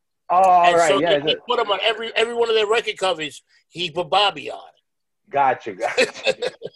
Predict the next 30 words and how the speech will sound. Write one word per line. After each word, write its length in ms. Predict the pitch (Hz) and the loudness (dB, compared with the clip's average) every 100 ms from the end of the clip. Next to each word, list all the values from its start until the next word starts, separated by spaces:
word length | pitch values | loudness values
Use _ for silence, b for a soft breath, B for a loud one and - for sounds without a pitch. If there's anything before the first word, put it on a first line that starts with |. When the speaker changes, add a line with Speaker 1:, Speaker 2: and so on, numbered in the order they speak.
| - - | -10 -8
Speaker 2:
<laughs> 480 | - - _ - - | -10 -12 _ -16 -2
Speaker 1:
I 140 | 180 | 2
was 80 | 202 | 4
like, 160 | 190 147 | 4 4
Speaker 2:
But 80 | 139 | 4
Speaker 1:
"Wow, 200 | 196 220 | 6 6
Speaker 2:
yeah. 20 | |
Speaker 1:
that's 160 | 185 - | 4 2
hard. 300 | 160 214 170 | 4 4 4
A 80 | 143 | 4
whole 160 | 165 170 | 4 2
band 260 | 156 170 | 2 0
of 80 | 139 | -2
dwarves. 440 | 113 135 190 190 - | -2 2 4 2 0
That's 140 | 139 | -4
fucking 240 | 160 151 107 | -4 -4 -6
really 260 | 123 104 | -8 -10
crazy." 240 | - 120 220 | -12 -6 -4
Speaker 2:
Yeah, 160 | 175 | -4
so 220 | - 214 214 | -4 -4 -2
I 80 | |
wanted, 340 | 214 226 262 262 | -4 -2 -4 0
I 80 | 202 | 0
wanted 380 | 202 220 247 196 | 2 2 0 -2
Bobby 400 | 196 196 190 180 | 0 0 -2 -8
in 60 | 170 | -10
the 60 | |
video, 580 | 143 139 127 120 131 208 _ _ _ _ _ _ _ | -6 -6 -6 -10 -8 -10 _ _ _ _ _ _ _
and, 380 | 156 160 165 156 | -2 -2 -2 -4
um, 480 | 175 175 180 175 | -2 -2 -4 -8